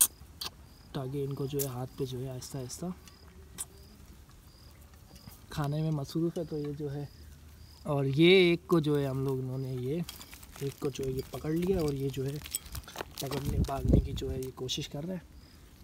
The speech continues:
ये एक हमने जो है पकड़ लिया है खरगोश। अब ये पता नहीं काटते हैं कि नहीं काटते, तो भाई ये जो है ये लड़ रहा है हमारे से, तो हम इसको जो है छोड़ देते हैं।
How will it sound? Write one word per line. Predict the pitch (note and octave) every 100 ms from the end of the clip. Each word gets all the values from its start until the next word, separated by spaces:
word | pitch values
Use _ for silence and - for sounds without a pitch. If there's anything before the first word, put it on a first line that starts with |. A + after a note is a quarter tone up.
| C#3
ये | C3 C3+
एक | B2
हमने | A#2+ A#2+
जो | A#2
है | A#2 -
पकड़ | A2+
लिया | A#2 A#2 -
है | -
खरगोश। | - - D#3 D#3 - - - - - D#3
अब | D3
ये | D3
पता | C3+ D3+
नहीं | D3
काटते | - C#3 - F3+ F3
हैं | G#3+ G3 F#3
कि | F#3
नहीं | E3 E3+
काटते, | D#3 D3 C#3+ E3+
तो | D3 D3
भाई | C#3 D3
ये | D3 C#3+
जो | C#3 C#3
है | C#3 C#3
ये | C3+
लड़ | C3 D#3+
रहा | F3
है | E3
हमारे | D3+ C#3+
से, | D3 D3+
तो | C#3+
हम | C3
इसको | C3+ -
जो | C3
है | C3
छोड़ | - D3
देते | C#3 C3
हैं। | -